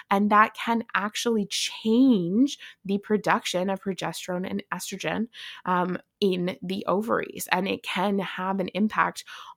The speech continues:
on how granulosa cells are going to produce, um, estrogen, which is fascinating. And it's also going to have developmental consequences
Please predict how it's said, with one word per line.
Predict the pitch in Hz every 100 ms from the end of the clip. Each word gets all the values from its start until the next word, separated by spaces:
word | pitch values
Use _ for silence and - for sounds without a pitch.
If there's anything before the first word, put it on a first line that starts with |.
| -
on | 180 180
how | 175 - 185 180
granulosa | 180 170 170 170 170 220 247
cells | 202 160 160 190
are | 180 170
going | 170 165 170 175
to | - - 175 170
produce, | 170 170 170 247 202 196 - - - - -
um, | 170 160 160 - -
estrogen, | 226 - 160 - - 233 -
which | 180
is | 180
fascinating. | - 175 - 170 160 160 -
And | 208
it's | 208 -
also | 190 190 202
going | 196 180
to | 180
have | 170 170 175 180 - - - - _ 190
developmental | 180 175 175 170 165 175 170
consequences | 170 160 175 160 160 175 170 165